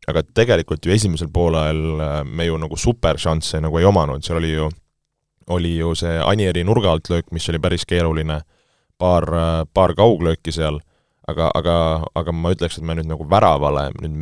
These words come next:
megalt ohtu ei, ei kujutanud selle nagu hea, hea, hea nagu alguse põhjal ja tegelikult ka teisel poolel, või sa nagu sellele vaidled nagu vastu, et minu jaoks, okei, mängimine, mängimine on üks asi, aga lõpuks on vaja sul ka nagu väravale ohtu kujutada, et,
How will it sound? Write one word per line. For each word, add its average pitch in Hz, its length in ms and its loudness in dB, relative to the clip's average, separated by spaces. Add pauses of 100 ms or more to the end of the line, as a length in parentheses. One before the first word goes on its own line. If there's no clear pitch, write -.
megalt 85 340 2
ohtu 78 360 -6
ei, 78 360 -4
ei 82 160 -4
kujutanud 80 480 0
selle 78 240 -4
nagu 73 200 -6
hea, 82 200 0 (640)
hea, 90 200 2 (340)
hea 87 240 0
nagu 78 400 -6
alguse 82 380 2
põhjal 80 360 -4
ja 73 40 -10
tegelikult 80 440 -2
ka 82 100 -2
teisel 90 300 2
poolel, 71 340 -2
või 76 100 -4
sa 78 120 -2
nagu 73 200 -4
sellele 76 580 0
vaidled 76 340 -2
nagu 76 160 -4
vastu, 90 240 2
et 76 80 -6
minu 85 160 2
jaoks, - 240 -6 (340)
okei, 85 220 -2
mängimine, 82 480 0
mängimine 90 400 2
on 82 60 2
üks - 140 -2
asi, 78 180 -2
aga 80 180 -2
lõpuks - 280 -4
on 78 80 -4
vaja 78 200 0
sul 78 160 -4
ka 78 80 -2
nagu 78 160 -2
väravale 82 340 4
ohtu 95 280 2
kujutada, 71 380 -4
et, 73 400 -6